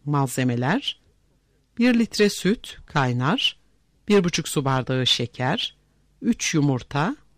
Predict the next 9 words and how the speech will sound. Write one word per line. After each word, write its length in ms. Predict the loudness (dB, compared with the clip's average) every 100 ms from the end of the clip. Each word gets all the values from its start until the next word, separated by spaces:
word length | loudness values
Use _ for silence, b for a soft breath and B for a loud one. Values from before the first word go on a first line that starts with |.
| _ 0
bir 120 | 0
çorba 340 | 2 2 2
kaşığı 380 | 0 0 0 0
patates 560 | -2 -4 -2 -4 -6 -4
nişastası, 840 | -4 -4 -4 -8 -8 -6 -4 -6 _ _ _ _ _ 2
limon 260 | 6 6
kabuğu 400 | 4 0 2 2
rendesi, 720 | 2 0 -2 -4 -6 -4 -4 -4 _ _ _ _ 0
vanilya 520 | 4 4 2 0